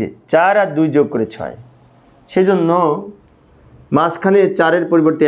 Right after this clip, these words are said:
এক হবে, দুইয়ের পরিবর্তে এক হবে, আর যেগুলো যোগ করার দরকার নেই তার মান শূন্য হবে। অর্থাৎ মাঝখানে দুইটা যোগ করে যেহেতু ছয় হচ্ছে, তাই মাঝখানে দুইটা এক হবে, বাকিগুলো শূন্য। এটা হচ্ছে ছয়ের চার বিট বাইনারি মান, ছয়ের নিচে লিখব।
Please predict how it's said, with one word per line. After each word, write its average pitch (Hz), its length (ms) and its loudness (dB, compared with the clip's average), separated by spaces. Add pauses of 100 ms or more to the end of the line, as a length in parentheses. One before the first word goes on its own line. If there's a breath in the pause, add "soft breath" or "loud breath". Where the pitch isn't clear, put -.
এক 147 120 -6
হবে, 175 220 2
দুইয়ের 151 220 4
পরিবর্তে 120 400 -2
এক 87 140 -8
হবে, 82 220 -10
আর 110 140 0
যেগুলো 135 200 4 (100)
যোগ 147 140 4
করার 202 160 2 (100)
দরকার 160 280 2
নেই 185 160 2
তার 131 200 0
মান 120 100 2 (100)
শূন্য 120 200 2 (100)
হবে। - 160 -12 (880 soft breath)
অর্থাৎ 143 240 -4 (120)
মাঝখানে 135 400 -2 (100)
দুইটা 151 200 4 (100)
যোগ 147 200 4
করে 147 200 2
যেহেতু 151 220 4 (600)
ছয় 147 280 0
হচ্ছে, 151 300 -2
তাই 151 200 2
মাঝখানে 127 380 0
দুইটা 120 260 2
এক 95 120 -8
হবে, 95 200 -8
বাকিগুলো 110 320 0 (100)
শূন্য। 107 220 -4 (460 soft breath)
এটা 110 160 0
হচ্ছে 135 180 -4 (100)
ছয়ের 139 340 2
চার 117 200 2
বিট 117 180 -2
বাইনারি 107 340 0
মান, 143 100 0 (140)
ছয়ের 120 260 0
নিচে 107 260 -4
লিখব। - 200 -10